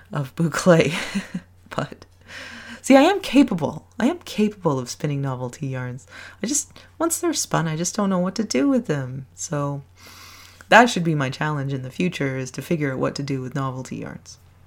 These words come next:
But, uh, that's, that's for way in the future. I've <laughs> got so much I want to accomplish in the first place.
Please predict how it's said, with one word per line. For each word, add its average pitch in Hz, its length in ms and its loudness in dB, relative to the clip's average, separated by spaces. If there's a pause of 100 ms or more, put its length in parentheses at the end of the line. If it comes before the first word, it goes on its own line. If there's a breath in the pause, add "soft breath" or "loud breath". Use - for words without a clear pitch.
(300)
But, - 100 -12 (220)
uh, 131 260 -4
that's, - 400 -4
that's - 300 -2
for 143 180 -4
way 131 300 -4
in 127 100 -8
the 127 80 -10
future. 127 500 -10
I've 135 180 -10
<laughs> - 120 -12
got - 220 -4
so 143 260 -2
much 135 300 -10
I 147 220 -8 (440 loud breath)
want 139 220 -6
to 139 80 -4
accomplish 127 520 -8
in - 60 -12
the 135 120 -12
first - 260 -12
place. - 260 -14